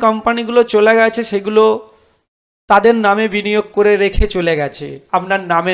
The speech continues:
নেই। এখানে আপনার নামে বিনিয়োগ করা যেত, তখনও যেত, আপনি জানেন না। যারা তখন এখানে বিনিয়োগ করেছে তারা আজকের কোটি কোটি টাকার মালিক। তাহলে এইভাবে যদি আপনি digitally বিজনেস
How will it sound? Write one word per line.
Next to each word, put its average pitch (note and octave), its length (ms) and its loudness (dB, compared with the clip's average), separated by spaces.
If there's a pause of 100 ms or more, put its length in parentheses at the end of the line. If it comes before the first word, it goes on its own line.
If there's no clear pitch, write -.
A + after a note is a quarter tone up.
নেই। C#3+ 120 -8 (640)
এখানে B3 300 2 (100)
আপনার A#3+ 220 -2 (120)
নামে A#3 200 2 (100)
বিনিয়োগ A#3 360 -2
করা A#3 140 4 (100)
যেত, A3 140 2 (200)
তখনও A#3+ 440 0
যেত, G3 180 -2 (200)
আপনি G3+ 160 -6 (100)
জানেন G3 320 0
না। C#3+ 80 -10 (1080)
যারা A3+ 180 8 (120)
তখন A#3 300 -2
এখানে B3+ 180 -2 (120)
বিনিয়োগ A#3+ 300 -8
করেছে A#3+ 300 -4
তারা A3+ 240 2
আজকের A3+ 300 -8
কোটি A3+ 220 -6
কোটি A3 140 -6 (100)
টাকার G#3 180 -4 (100)
মালিক। F3+ 260 -6 (1500)
তাহলে A#3+ 200 6 (300)
এইভাবে B3 320 0 (100)
যদি A#3 200 -4
আপনি A#3+ 140 -4 (120)
digitally A3+ 420 -2 (120)
বিজনেস G#3+ 300 -4